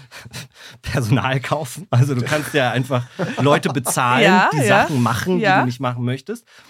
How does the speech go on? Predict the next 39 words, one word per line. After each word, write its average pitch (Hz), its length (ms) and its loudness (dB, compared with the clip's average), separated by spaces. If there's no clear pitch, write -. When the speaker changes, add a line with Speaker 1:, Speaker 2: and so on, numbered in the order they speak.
Speaker 1:
Und 143 140 -6
das 151 120 -8
funktioniert 180 560 -4
wunderbar, 156 760 0
ähm, 147 580 -4
bis 202 140 -2
zu - 100 -6
einem 185 120 -2
gewissen 143 320 -8
Punkt. 160 360 -4
Und 143 200 -8
dieser 160 200 -6
Punkt, 180 460 -8
beziehungsweise 135 440 -6
der 123 120 -4
Endgegner, 131 440 -4
heißt 123 180 -4
einfach 113 240 -8
Finanzamt. 120 960 -6
Speaker 2:
Ja. 277 360 0
Speaker 1:
Das 135 180 -2
heißt, 147 220 -2
das - 280 0
muss 139 540 0
man 156 240 0
einfach 139 440 -2
selber 143 380 -2
machen. 123 320 -6
Du 117 60 -8
musst 156 420 -2
dich - 140 -12
darum 139 340 -6
kümmern. 147 260 -8
Du 107 60 -10
kannst 139 320 -10
es 120 80 -12
nicht 190 220 -6
austricksen 151 500 -4
mit, 127 140 -4